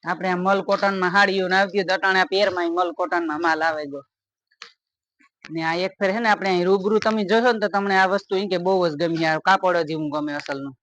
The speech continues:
ચા એટલી જ ખાલી ગળામાં ડિઝાઇન આવે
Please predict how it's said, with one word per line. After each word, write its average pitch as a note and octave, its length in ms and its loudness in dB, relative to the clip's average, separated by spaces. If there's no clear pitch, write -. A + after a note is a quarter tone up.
ચા G#3 120 6
એટલી G#3 280 2
જ - 80 -10
ખાલી F#3+ 300 0
ગળામાં E3+ 440 4
ડિઝાઇન E3 360 -2
આવે F3 220 0